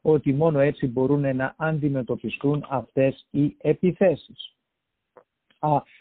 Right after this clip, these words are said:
έτσι, α, λοιπόν, ε, θα υπάρξει μία συνεννόηση των, ε, εισαγγελέων, ε, με την κεντρική διοίκηση,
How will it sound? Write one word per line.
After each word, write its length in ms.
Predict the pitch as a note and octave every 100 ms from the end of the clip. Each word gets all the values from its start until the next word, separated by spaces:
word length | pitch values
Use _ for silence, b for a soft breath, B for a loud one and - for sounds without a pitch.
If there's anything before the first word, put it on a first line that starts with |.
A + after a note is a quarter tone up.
| b
έτσι, 480 | F3+ E3 F3 E3+ E3
α, 280 | D#3 D#3 D3
λοιπόν, 600 | D#3 D3 E3+ F#3 G3 F3
ε, 500 | D#3 D#3 D3+ D3 -
θα 320 | D3 C#3+ C#3
υπάρξει 560 | C#3+ - D3 C#3+ - C#3+
μία 280 | D3 C#3+
συνεννόηση 840 | C3 - D3 C#3 C#3+ C#3+ C3+ C#3+ C3+
των, 400 | - C#3 C3+ C3
ε, 200 | C3+ C3 b _
εισαγγελέων, 920 | C#3+ C#3+ C#3+ C#3 C3+ C#3 D#3 F3+ E3+
ε, 140 | C#3+ C3
με 160 | C3+
την 220 | - B2+
κεντρική 540 | A#2+ C3 C3 B2+ D#3 C#3+
διοίκηση, 680 | A#2 B2+ D3+ D#3+ D3+ D#3+